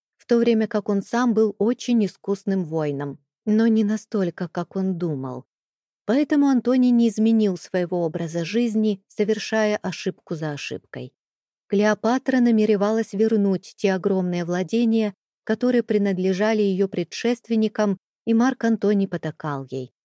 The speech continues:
Он вернул ей Киренаику и Кипр, чего не имел права делать, и даже отдал те части побережья Сирии и Малой Азии, которые раньше принадлежали Птолемею Третьему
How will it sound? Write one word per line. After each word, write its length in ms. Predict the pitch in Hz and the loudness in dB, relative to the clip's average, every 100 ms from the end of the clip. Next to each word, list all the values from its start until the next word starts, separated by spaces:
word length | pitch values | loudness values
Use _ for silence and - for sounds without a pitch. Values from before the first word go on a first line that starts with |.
| _ _ | _ _
Он 180 | 226 226 | 0 2
вернул 480 | 240 247 240 233 | 2 2 4 4
ей 240 | 208 196 190 | 4 2 0
Киренаику 800 | - 196 190 185 196 240 233 180 | 0 0 2 2 0 0 -2 -2
и 100 | 170 | -2
Кипр, 520 | - - 254 240 233 - _ _ | -4 -2 -2 0 -2 -4 _ _
чего 240 | - 226 | 0 2
не 220 | 226 220 | 4 4
имел 260 | 220 214 208 | 4 2 0
права 400 | 196 196 190 185 | 0 -2 0 -2
делать, 520 | 170 190 180 180 - _ _ _ | 0 -2 0 -4 -6 _ _ _
и 100 | 226 | -2
даже 300 | 220 262 247 | 0 0 2
отдал 380 | 226 196 214 214 | 0 0 0 -2
те 260 | - 220 196 | -2 -2 -2
части 420 | - 196 - 190 | -2 -2 -2 -4
побережья 640 | 185 180 196 190 185 185 | -2 2 2 2 0 -2
Сирии 500 | - - 208 196 185 | -4 -4 0 0 0
и 180 | - 185 | -2 -2
Малой 360 | 190 170 160 | 0 -2 -2
Азии, 500 | 170 226 196 208 190 - _ _ | -2 -2 -2 0 -2 -4 _ _
которые 400 | 233 233 240 226 | -4 0 0 2
раньше 380 | 220 226 208 208 | 2 0 -2 -4
принадлежали 800 | - 196 190 185 185 196 180 170 | -2 -2 0 -2 -2 0 -2 -4
Птолемею 600 | - 175 175 175 165 156 | -4 -4 -2 -4 -4 -4
Третьему 640 | 196 240 226 220 208 196 | -2 -2 0 0 0 -2